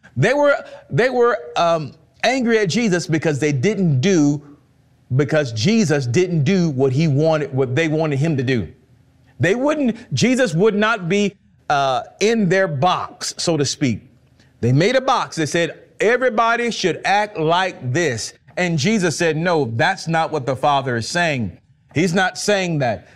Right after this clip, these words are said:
They said, "Jesus, you ought to do this." But Jesus said, "No, that's not the true intent of the Father's heart." The Father has something very much different in mind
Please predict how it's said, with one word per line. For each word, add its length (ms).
They 120
said, 320
"Jesus, 560
you 140
ought 60
to 100
do 220
this." 340
But 220
Jesus 320
said, 160
"No, 580
that's 380
not 240
the 80
true 560
intent 580
of 120
the 100
Father's 420
heart." 360
The 60
Father 300
has 180
something 300
very 200
much 240
different 420
in 160
mind 460